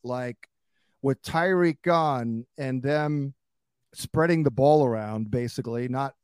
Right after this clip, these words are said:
not really having much other than Kelce to truly hang your hat on, that the running backs would be more productive.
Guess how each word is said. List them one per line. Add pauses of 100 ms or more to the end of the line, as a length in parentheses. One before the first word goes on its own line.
not
really
having
much
other
than
Kelce
to
truly
hang
your
hat
on, (520)
that
the
running
backs
would
be
more
productive.